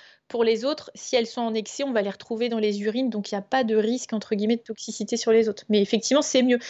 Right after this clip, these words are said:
C'est pour ça qu'il faut jamais prendre de multivitamines dosées à, euh, deux cents pour cent des apports journaliers recommandés. Ça sert à rien.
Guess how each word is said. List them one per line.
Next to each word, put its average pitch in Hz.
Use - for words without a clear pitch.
C'est 254
pour 247
ça 381
qu'il -
faut 285
jamais 277
prendre 294
de 254
multivitamines 240
dosées 220
à, 226
euh, 185
deux 196
cents 214
pour -
cent 226
des 214
apports 196
journaliers 208
recommandés. 214
Ça -
sert 214
à 220
rien. 233